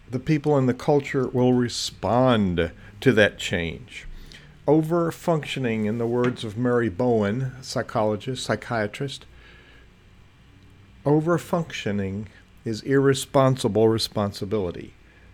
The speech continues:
The reciprocity of overfunctioning is underfunctioning. So as we overfunction, we do too much. Others in our culture do too little. Therefore, we're stuck doing too much.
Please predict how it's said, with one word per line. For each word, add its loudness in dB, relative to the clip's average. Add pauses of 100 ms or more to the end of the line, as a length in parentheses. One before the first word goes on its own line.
(200)
The -4
reciprocity 0
of -4
overfunctioning -4 (580)
is 0 (100)
underfunctioning. 0
So -2
as -2
we 2
overfunction, 0
we -2
do -4
too -2
much. -4 (800)
Others 4
in 0
our 2
culture -2
do -4
too -4
little. -4 (1040)
Therefore, 2 (640)
we're 4
stuck 4 (140)
doing -2
too -6
much. -8